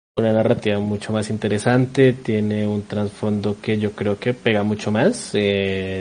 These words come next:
en varios aspectos. Eh, siento que es una exploración mucho más interesante, eh, del ser de la persona. Eh,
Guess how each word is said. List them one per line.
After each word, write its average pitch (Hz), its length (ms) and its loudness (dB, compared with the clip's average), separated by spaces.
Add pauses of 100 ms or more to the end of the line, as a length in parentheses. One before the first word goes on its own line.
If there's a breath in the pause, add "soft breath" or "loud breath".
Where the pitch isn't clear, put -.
en 95 240 -6
varios 98 220 -2
aspectos. 247 880 2 (680 loud breath)
Eh, 110 600 6
siento 113 180 0
que 110 60 -2
es 117 60 0
una 123 120 6
exploración 127 420 4
mucho 113 260 2
más 113 200 2
interesante, 107 1080 2
eh, 104 640 2
del 101 840 2
ser 147 280 2 (320)
de 104 140 2
la 98 80 0
persona. 123 560 2 (1120 loud breath)
Eh, 110 800 4